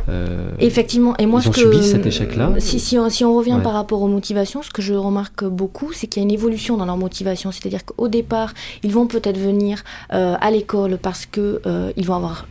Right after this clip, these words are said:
Speaker 2: potentiellement des remises de peine, parce
Speaker 1: Ouais.
Speaker 2: que ils vont rencontrer des gens hors, euh, administration pénitentiaire,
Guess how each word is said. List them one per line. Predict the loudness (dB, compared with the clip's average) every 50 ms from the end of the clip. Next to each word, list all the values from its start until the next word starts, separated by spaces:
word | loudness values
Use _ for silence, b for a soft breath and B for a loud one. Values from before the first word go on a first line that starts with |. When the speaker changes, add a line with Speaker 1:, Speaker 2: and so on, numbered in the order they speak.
| -18 -12 -4
Speaker 2:
potentiellement | -2 -2 0 0 0 -2 0 0 0 0 0 0 0 -2
des | -2 -2 -2 -2
remises | -2 -2 -2 -4 -4
de | -4 -4
peine, | -2 -2 -2 -2 -2 -4 -4 B B B B B B B B -2
parce | -2 0 0
Speaker 1:
Ouais. | 0 0 2
Speaker 2:
que | 4 6 6 6 6 6
ils | 4 4
vont | 4 4
rencontrer | 2 2 0 0 0 0 0
des | 0 2
gens | 0 0 -2 -2 0
hors, | 0 0 0 0 -4 -8 -10 -10 B B B B B -2
euh, | -2 0 0 0
administration | 2 2 2 2 0 -2 -4 -4 -4 -4
pénitentiaire, | -2 -2 -2 -2 -2 -2 -4 -4 -2 -2 -2 0 -2 -2 -4